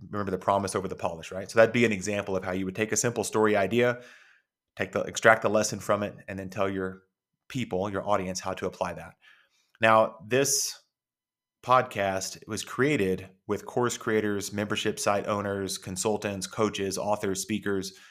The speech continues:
social media marketing type people to grow their business. But you can use these stories no matter what kind of business you have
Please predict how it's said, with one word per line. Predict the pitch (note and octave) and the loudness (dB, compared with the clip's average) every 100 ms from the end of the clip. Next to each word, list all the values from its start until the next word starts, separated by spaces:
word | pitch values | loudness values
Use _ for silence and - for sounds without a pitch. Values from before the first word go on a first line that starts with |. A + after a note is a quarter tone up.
| - _ _ _ _ _ _ | -20 _ _ _ _ _ _
social | - A2 G#2+ G#2+ | 2 4 6 4
media | G#2 G#2 | 6 4
marketing | G#2 G#2 G#2 G2+ | 4 2 0 -2
type | G#2 F#2+ | 0 0
people | G#2 G2 G2 F#2+ F#2 - | 0 -4 -2 -4 -6 -10
to | - | -6
grow | F#2 G#2 | 0 2
their | G#2 G2 | 2 0
business. | G2+ G#2 D3 D#3 - - _ _ _ _ | -2 -2 -4 -4 -6 -16 _ _ _ _
But | G2+ A#2 A#2+ - - | 6 6 6 -2 -8
you | A#2+ | -4
can | D#3 D#3+ | 0 4
use | C#3+ C3 | 4 4
these | B2+ A#2+ | 2 0
stories | - B2+ B2+ A#2+ A2+ - - | 0 2 2 2 -2 -8 -4
no | A#2 | 2
matter | B2+ A#2+ | 4 6
what | C#3 C#3 | 4 2
kind | G2 | 0
of | F#2+ | 0
business | G2 F2+ F2 - - - | -2 -4 -6 -8 -8 -10
you | F#2+ | -8
have | F#2+ E2 | -8 -10